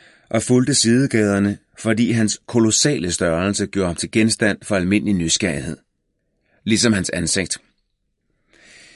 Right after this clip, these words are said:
En rynket rosin af en mand, dyppet i rom, trådte ud fra mørket ved siden af en affaldscontainer.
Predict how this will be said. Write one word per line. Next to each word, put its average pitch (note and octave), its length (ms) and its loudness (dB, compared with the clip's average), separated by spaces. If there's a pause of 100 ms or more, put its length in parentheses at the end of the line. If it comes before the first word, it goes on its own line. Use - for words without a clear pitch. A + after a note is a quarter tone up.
(400)
En A2+ 160 6
rynket A2+ 460 2
rosin F#2+ 420 0
af E2+ 100 2
en D#2+ 100 -4
mand, D#2+ 220 -2 (580)
dyppet A#2+ 340 4
i D#2+ 120 0
rom, G2 380 0 (300)
trådte A2+ 260 2
ud B2+ 140 4
fra G2+ 120 -4
mørket F2 520 0
ved A2+ 80 0
siden F2+ 320 0
af G2 60 0
en F#2 100 0
affaldscontainer. E2+ 840 -4